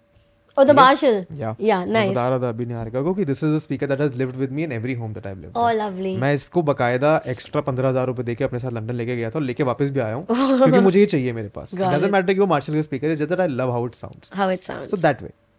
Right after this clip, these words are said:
Speaker 2: What are the things that you own that you are most happy, things that make you happy? Because I,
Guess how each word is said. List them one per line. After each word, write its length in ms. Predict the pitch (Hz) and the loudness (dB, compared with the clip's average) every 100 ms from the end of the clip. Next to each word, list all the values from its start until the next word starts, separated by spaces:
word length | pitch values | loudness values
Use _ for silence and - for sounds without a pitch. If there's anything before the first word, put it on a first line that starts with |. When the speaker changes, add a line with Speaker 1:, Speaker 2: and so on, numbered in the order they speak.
| _ - - _ _ _ _ _ - | _ -20 -20 _ _ _ _ _ -6
Speaker 2:
What 100 | 127 | 0
are 120 | 160 | 2
the 80 | 165 | 4
things 180 | 175 165 | 4 4
that 120 | 156 | 4
you 120 | 180 - | 2 2
own 240 | 135 147 143 | 0 0 0
that 120 | 131 | 2
you 160 | 135 | 2
are 40 | 127 123 | 2 -2
most 340 | 131 - - _ _ _ - | -6 -8 -20 _ _ _ -8
happy, 400 | 131 135 120 113 | -6 -4 -4 -4
things 160 | 135 131 | -2 -2
that 160 | 123 | -2
make 140 | 117 123 | -6 -6
you 100 | 120 | -8
happy? 260 | - 123 139 | -12 -10 -2
Because 220 | 196 - - - _ | -2 -2 -16 -20 _
I, 100 | 147 | 2